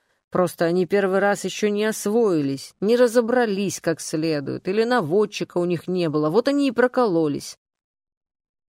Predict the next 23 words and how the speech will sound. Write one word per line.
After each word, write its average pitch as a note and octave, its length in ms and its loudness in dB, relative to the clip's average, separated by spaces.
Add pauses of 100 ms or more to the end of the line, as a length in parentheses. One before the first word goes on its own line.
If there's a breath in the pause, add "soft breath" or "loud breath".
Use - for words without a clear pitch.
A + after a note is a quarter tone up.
(400)
«Леша, D#3+ 920 0 (320)
тебе F#3 380 0
что, C#3 440 -2
мало F#3 400 0
шести - 440 -6
краж?» G#3+ 760 -2 (180)
тоскливо D#3+ 580 -2
протянул D#3 540 -4
Бахчинян. D3 720 -8 (160)
«Очень G3+ 460 2
хочется G#3 540 -2
еще G3+ 360 0
и A3 120 0
седьмую A#3 800 2
на F#3 120 -2
себя C#3+ 400 -2
взять». C3+ 500 -6 (1000)
«Да E3+ 280 0
не A3 200 2
хочется G3+ 800 0
мне, D3 300 -2
не F#3 180 2
хочется», F#3+ 1000 0